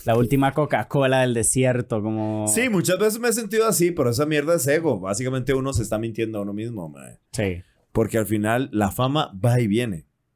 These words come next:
Speaker 2: En cualquier momento puede desaparecer. Cualquier fan que lo siga a uno en este momento, mae, luego viene un escándalo, alguna mamada, y esos mismos fans que son fans a morir dicen, "Este mae es una mierda,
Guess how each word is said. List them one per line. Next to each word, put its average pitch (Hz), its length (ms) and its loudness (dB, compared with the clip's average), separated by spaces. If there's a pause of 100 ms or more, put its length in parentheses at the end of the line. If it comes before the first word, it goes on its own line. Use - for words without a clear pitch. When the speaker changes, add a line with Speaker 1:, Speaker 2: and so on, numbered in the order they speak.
(500)
Speaker 2:
En 95 120 -4
cualquier 107 240 0
momento 123 300 -2
puede 117 160 0
desaparecer. 98 600 -6 (880)
Cualquier 180 360 2
fan 220 180 0
que 196 100 2
lo 147 100 4
siga 185 260 2
a 170 80 4
uno 185 260 2
en 135 80 0
este 147 160 0
momento, 170 540 0
mae, 110 240 -4
luego 143 200 4
viene 175 320 0
un 143 300 0
escándalo, 170 560 2
alguna 120 260 2
mamada, 156 520 0
y 135 120 6
esos 147 220 2
mismos 165 320 2
fans 156 240 -2
que 120 140 -2
son 120 200 -6
fans 139 300 0
a 175 60 0
morir 139 400 2 (200)
dicen, 131 300 2
"Este 117 220 -8
mae 110 100 -6
es 104 140 -6
una 110 240 -2
mierda, 107 640 0